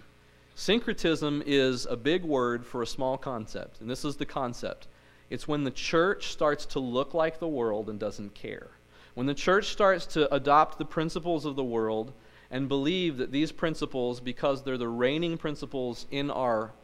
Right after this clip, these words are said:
mindset, in our worldview, in our society, that they're good enough for the church, and we blend the two together and we stop caring, that's called syncretism.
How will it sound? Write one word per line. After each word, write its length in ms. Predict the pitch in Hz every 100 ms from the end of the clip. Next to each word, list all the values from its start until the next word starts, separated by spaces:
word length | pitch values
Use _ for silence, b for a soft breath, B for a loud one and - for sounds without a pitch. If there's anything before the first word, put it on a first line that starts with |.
| -
mindset, 600 | 127 139 160 - 107 104
in 120 | 123
our 140 | 120 113
worldview, 840 | 113 131 156 160 113 104 104 107
in 140 | 120
our 180 | 120 113
society, 640 | - 120 139 143 151 113 110 B B
that 120 | - 120
they're 140 | 135
good 160 | 135 151
enough 240 | 139 127
for 100 | 120
the 80 | 104
church, 720 | - 208 165 110 - - - B B
and 100 | 127
we 120 | 131 123
blend 420 | 127 143 180 214
the 60 |
two 180 | 202 202
together 480 | 160 147 160 156 127
and 80 | 120
we 80 | 117
stop 380 | - 127 -
caring, 580 | - 185 196 175 98 95
that's 180 | 110 -
called 220 | - 131
syncretism. 540 | - 147 101 - -